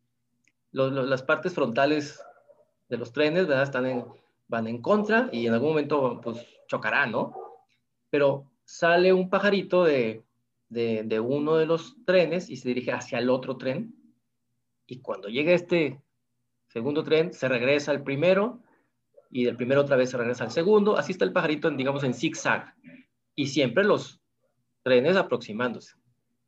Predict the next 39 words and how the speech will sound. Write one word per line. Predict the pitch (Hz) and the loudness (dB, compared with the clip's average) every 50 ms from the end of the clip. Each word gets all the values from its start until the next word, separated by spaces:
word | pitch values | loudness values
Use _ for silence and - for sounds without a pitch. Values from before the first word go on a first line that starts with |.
| _ _ _ _ _ _ - | _ _ _ _ _ _ -6
Entonces, | - 123 131 135 139 127 147 160 147 - - - _ _ _ _ _ _ _ _ | -6 -4 0 0 0 0 0 -2 -4 -4 -12 -20 _ _ _ _ _ _ _ _
le | 147 156 | 0 4
da | 160 165 165 | 6 6 8
datos | 165 151 151 151 151 135 | 8 6 4 4 0 0
numéricos, | 139 147 147 160 185 196 220 214 214 233 226 226 | 0 2 2 4 4 4 2 4 4 2 2 2
que | - 131 120 | 0 -2 0
no, | 123 123 127 127 131 - | 0 0 -2 -4 -6 -10
ahorita | - 110 110 113 123 120 | -8 -8 -6 -4 -4 -2
no | 117 113 113 | -2 -4 -4
quiero | 117 120 113 113 | -4 -2 0 0
aburrir | 113 110 123 131 143 127 127 | 2 2 2 0 0 -2 -2
con | 139 127 123 | -4 -4 -4
esos | 123 123 | -2 -2
datos | 127 127 127 151 | -2 -2 0 0
numéricos, | 151 160 170 170 156 151 - 180 175 - - _ _ _ _ _ _ _ _ _ _ _ _ _ _ _ | 0 2 2 2 0 0 -4 -6 -8 -8 -16 _ _ _ _ _ _ _ _ _ _ _ _ _ _ _
pero | 139 135 131 127 127 - - _ _ _ _ _ | 2 4 4 4 2 0 -6 _ _ _ _ _
eso | _ 147 151 147 - 180 | _ 0 0 0 0 -2
es, | - | -2
el | 180 139 139 | -2 -2 0
físico | 143 180 175 - 185 190 196 190 | 0 -2 -2 -2 -2 2 2 2
se | - 175 151 | 4 4 4
lo, | 135 127 117 110 | 6 4 4 4
se | 117 127 | 2 2
lo | 117 117 | 2 4
dice | 123 127 143 | 4 4 2
al | 151 156 | 2 2
matemático, | 165 160 - 214 254 269 262 156 - 120 113 | 2 0 2 2 2 2 2 0 -4 -2 -2
¿verdad? | 113 123 160 247 - - _ _ _ _ _ _ _ _ | -2 -2 -2 -4 -4 -10 _ _ _ _ _ _ _ _
El | - 113 | -6 -6
acertijo. | 117 113 135 135 - 208 208 208 - - - 156 - - _ _ _ _ _ _ _ _ _ _ _ _ _ _ _ _ _ _ | -4 -4 -4 -6 -4 -6 -6 -6 -8 -14 -16 -18 -18 -20 _ _ _ _ _ _ _ _ _ _ _ _ _ _ _ _ _ _
Entonces, | 127 127 117 - 131 131 151 147 135 139 - _ _ _ _ _ _ _ _ _ | -4 -2 0 0 0 2 2 -2 -2 -4 -12 _ _ _ _ _ _ _ _ _
el, | 139 127 123 127 127 131 | -2 0 0 0 0 0
el, | 127 123 - | -2 -2 0
el, | - 127 123 123 120 | 2 0 0 2 2
el, | 123 123 120 120 120 117 120 | 0 0 0 0 -6 -6 -8
el, | 131 120 117 113 117 117 113 - - - - 139 | -6 -6 -6 -6 -8 -8 -10 -12 -16 -16 -10 -4
la | 127 131 127 | -4 -2 -2
pregunta | 139 131 139 139 139 143 139 | 0 -2 -2 2 4 4 4
es, | 127 123 - - | 4 2 -2 -10